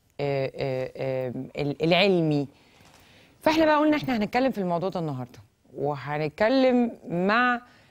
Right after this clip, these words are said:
الشخص المتخصص جدًا في الشيء أو الموضوع البديلي لده. خلينا الأول نقول له أنت منورنا أستاذ منير الشاذلي،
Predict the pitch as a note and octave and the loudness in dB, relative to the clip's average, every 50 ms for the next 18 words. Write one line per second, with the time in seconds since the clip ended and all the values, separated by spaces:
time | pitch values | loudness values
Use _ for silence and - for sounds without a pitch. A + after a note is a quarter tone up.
0 | _ _ _ - - - - B3 B3 - - - G#3 F3+ F3 E3+ E3 - F#3+ C#3+ | _ _ _ -18 -10 -2 -2 -2 -2 -2 -4 -2 -2 0 0 -2 -2 -4 -6 -6
1 | - - A3+ A#3+ - - - - - D#3 B2+ G#2+ - - _ - G3+ A3 F#3 D#3+ | -2 -2 -2 -2 -2 -6 -14 -12 -10 -10 -10 -10 -14 -12 _ 0 2 2 2 2
2 | C3+ A#2+ D#3+ C#3+ C#3 C#3 C#3 C3+ - _ _ _ _ _ _ _ - - D#3+ - | 0 0 -2 -2 -2 -4 -6 -8 -12 _ _ _ _ _ _ _ -10 -8 -8 -6
3 | - - - - A3 A#3 A#3 - _ _ _ _ _ _ _ _ _ _ _ _ | -6 -6 0 2 2 2 2 0 _ _ _ _ _ _ _ _ _ _ _ _
4 | _ - - C#3+ C#3+ C3+ C#3 C#3 C3+ - - - C#3+ C#3+ C#3 C3+ C#3+ D3 D3 D3 | _ -6 -4 -2 -2 0 -2 -2 -4 -6 -6 -6 -4 -4 -2 -2 -2 -2 -2 -2
5 | C#3+ C#3 F3+ G#3+ A3 G#3 F3+ D#3+ D#3 C#3 C3+ D#3+ D#3+ C#3+ C#3 F#3+ G#3 G3+ F#3+ D#3 | 0 2 4 4 4 4 4 2 2 2 2 2 2 4 4 4 4 4 4 2
6 | C#3+ C3 A#2 - _ _ _ _ _ _ - D3+ D#3 C#3+ C#3+ A#2+ A2+ - _ _ | 0 -2 -4 -8 _ _ _ _ _ _ -2 0 0 0 0 -2 -6 -12 _ _
7 | _ _ - - - _ - - D3+ F3 A3+ - B3 C#4 C#4+ C4+ B3 A#3+ C4 B3+ | _ _ -20 -20 -20 _ -6 -2 0 2 2 4 4 4 4 4 2 4 4 4
8 | B3+ B3+ B3 - - - _ _ _ - G3+ G3 - G3 F3 F3 F3 F#3+ G#3+ A3 | 4 2 0 -2 -8 -20 _ _ _ -6 -4 -2 -2 -2 0 0 2 2 2 0
9 | G#3 F3+ - G#3+ F#3+ F#3 E3+ E3 F3 G3+ A3+ A#3+ A3+ F#3+ - - - - F3 E3+ | 0 -2 -2 -4 -2 0 0 2 2 4 4 4 2 0 -4 -8 -4 -2 -2 -2
10 | D3 D3 E3+ G3+ B3 D4+ D#4+ | 0 0 2 2 2 2 0